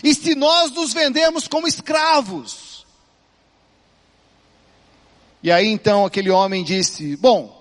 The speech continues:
se vocês se venderem como escravos, eu vou recebê-los. Mas é importante que vocês saibam que eu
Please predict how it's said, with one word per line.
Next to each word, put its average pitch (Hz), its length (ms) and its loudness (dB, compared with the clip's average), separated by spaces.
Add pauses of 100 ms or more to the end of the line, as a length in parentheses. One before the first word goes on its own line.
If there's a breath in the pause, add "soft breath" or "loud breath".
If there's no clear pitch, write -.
(540)
se - 160 -6
vocês 220 460 0
se 233 120 -6
venderem 214 500 0
como 214 200 -2
escravos, 180 1040 -2 (560 soft breath)
eu 190 480 0 (280)
vou 175 180 2
recebê-los. 175 960 -2 (360 loud breath)
Mas 165 200 0
é 202 40 2
importante 214 500 0
que 214 60 -6
vocês 208 340 -2
saibam 175 540 0
que 180 300 -8
eu 226 400 2